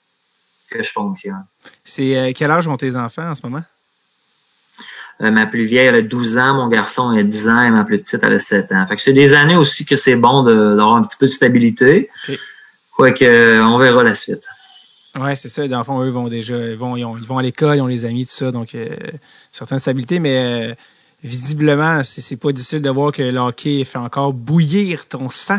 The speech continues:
Speaker 2: Donc, euh, j'imagine que c'est ça, il doit y avoir une partie de toi qui, qui chatouille encore, là, de,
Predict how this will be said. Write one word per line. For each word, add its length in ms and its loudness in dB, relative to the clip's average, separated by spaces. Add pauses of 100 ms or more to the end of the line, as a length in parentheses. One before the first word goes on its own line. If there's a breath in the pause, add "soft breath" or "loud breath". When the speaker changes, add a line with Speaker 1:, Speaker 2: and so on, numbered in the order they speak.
(440 loud breath)
Speaker 2:
Donc, 240 -8
euh, 280 0
j'imagine 400 -4
que 240 -4
c'est 160 -10
ça, 160 -6
il 320 -4
doit 140 -2
y 40 0
avoir 220 0
une 180 0
partie 300 -10
de 100 -20
toi 200 -2
qui, 320 -8
qui 120 -14
chatouille 340 -6
encore, 300 -6
là, 80 -6
de, 300 -6